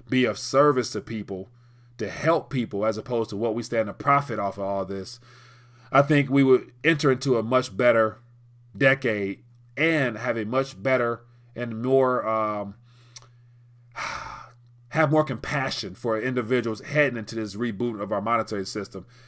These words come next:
'Cause as of now, if we go into this, you know, next decade or plus with the mindset of how can I position myself to profit and make all this money,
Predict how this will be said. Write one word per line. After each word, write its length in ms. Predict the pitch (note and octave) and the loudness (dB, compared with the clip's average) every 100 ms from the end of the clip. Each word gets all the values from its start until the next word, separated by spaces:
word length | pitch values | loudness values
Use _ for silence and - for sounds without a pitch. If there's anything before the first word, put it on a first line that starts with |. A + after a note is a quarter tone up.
| - | -10
'Cause 160 | - C3+ | -2 4
as 160 | D3+ | 4
of 80 | C3+ | 4
now, 240 | D3 D3+ B2+ | 2 4 4
if 80 | B2+ | 4
we 80 | |
go 200 | D3+ D#3 | 4 4
into 180 | D3 D3 | 4 2
this, 240 | C#3 C#3 B2 | 0 0 -2
you 80 | |
know, 280 | B2 A2 G#2+ - - - _ _ - _ _ _ _ _ _ _ _ _ _ _ | 0 2 0 -8 -20 -20 _ _ -20 _ _ _ _ _ _ _ _ _ _ _
next 580 | G#2+ A#2 D3 C#3+ - - - _ - | -10 2 4 4 -8 -10 -18 _ 0
decade 480 | D3 D3 C#3+ A#2 G#2+ | 4 4 4 2 0
or 140 | G2+ | -4
plus 520 | G2+ D#3+ C#3+ A#2 - - - - | -6 4 4 4 -2 -12 -20 -4
with 120 | B2+ | -2
the 60 | B2 | 0
mindset 560 | C#3+ D3+ C#3+ C3+ A#2+ | 2 2 2 4 4
of 240 | A2+ G#2 - - - | 4 2 -8 -20 4
how 160 | D#3 | 4
can 160 | D3 C3+ | 4 2
I 80 | B2+ | 0
position 380 | A#2 C#3 C#3 | 0 -2 -2
myself 340 | A#2+ A2+ C3 A2+ | -4 -2 -2 -2
to 80 | G2 | -4
profit 440 | - C#3+ B2+ A#2 | 2 2 2 -2
and 80 | G2+ | -4
make 200 | A#2+ A#2+ | -4 0
all 180 | A#2+ A2 | 2 2
this 160 | G#2 B2 | 0 0
money, 360 | C#3+ A#2 G#2 | 0 0 -6